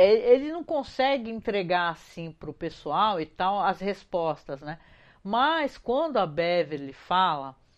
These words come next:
porque a Beverly fala ali, "É, talvez esse assassino esteja, é, é, sei lá, f-, f-, esteja usando, usando uma paleta de cores e tal." Aí o Lecter até fala assim, "Ah, isso é uma coisa que o Will falaria."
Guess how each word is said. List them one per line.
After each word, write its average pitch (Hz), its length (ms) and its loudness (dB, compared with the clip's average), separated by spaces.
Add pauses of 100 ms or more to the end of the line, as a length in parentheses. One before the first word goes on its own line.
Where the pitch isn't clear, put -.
(140)
porque 160 200 -4
a 170 60 4
Beverly 185 440 0
fala 196 400 0
ali, 202 140 -4
"É, 240 160 -2
talvez 220 960 -2 (320)
esse 196 260 -2
assassino 220 520 -4
esteja, 233 680 -4
é, 180 400 -2 (320)
é, 160 480 -4 (460)
sei 208 260 -6
lá, 180 300 -2
f-, - 320 -20
f-, - 280 -20 (240)
esteja 208 340 0
usando, 202 260 -4
usando 190 240 0
uma 208 120 -2
paleta 180 480 0
de 160 100 -14
cores 170 560 -2
e 151 60 -10
tal." 165 400 -4 (320)
Aí 202 180 4
o 247 80 4
Lecter 240 440 4
até 233 220 0
fala 233 280 0
assim, 233 180 -6
"Ah, 277 320 -4
isso 170 160 -6
é 226 40 -2
uma 226 140 -2
coisa 240 280 0
que 254 140 -8
o 240 60 -2
Will 247 240 -2
falaria." 233 760 -2